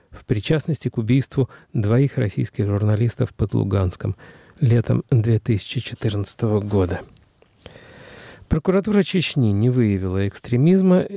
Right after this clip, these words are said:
в высказываниях главы республики Рамзана Кадырова в адрес представителей российской внесистемной оппозиции. Об этом в среду сообщила риа Новости. Кадыров в январе заявил, что к представителям российской внесистемной оппозиции надо относиться как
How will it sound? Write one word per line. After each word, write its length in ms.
в 240
высказываниях 880
главы 340
республики 540
Рамзана 400
Кадырова 460
в 80
адрес 280
представителей 720
российской 520
внесистемной 640
оппозиции. 680
Об 80
этом 220
в 20
среду 300
сообщила 640
риа 280
Новости. 640
Кадыров 480
в 100
январе 540
заявил, 420
что 280
к 100
представителям 760
российской 540
внесистемной 720
оппозиции 500
надо 320
относиться 540
как 360